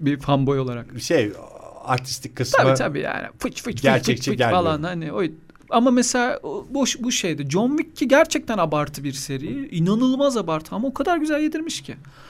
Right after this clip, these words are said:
Speaker 1: Raid abartı. Zaten öyle bir fiziksel kondisyon yok yani sizin bir binayı
Speaker 2: İşte o da
Speaker 1: dövmenizin.
Speaker 2: bir gerçekçi.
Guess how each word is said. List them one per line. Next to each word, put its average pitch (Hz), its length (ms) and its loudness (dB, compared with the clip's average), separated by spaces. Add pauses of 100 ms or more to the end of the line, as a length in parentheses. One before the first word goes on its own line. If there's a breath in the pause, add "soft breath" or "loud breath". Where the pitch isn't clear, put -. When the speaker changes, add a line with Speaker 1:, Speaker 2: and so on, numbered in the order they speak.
(240 loud breath)
Speaker 1:
Raid 240 320 6 (240)
abartı. 190 640 2
Zaten 202 360 -2
öyle 214 200 -2
bir 196 60 -6
fiziksel 185 480 -6
kondisyon 160 500 -6
yok 160 260 -4
yani 202 160 -10
sizin 139 360 -6
bir 135 180 -2
binayı 139 360 0
Speaker 2:
İşte 135 100 -2
o - 40 0
da - 40 0
Speaker 1:
dövmenizin. 135 420 0
Speaker 2:
bir 107 120 -6
gerçekçi. 92 680 -6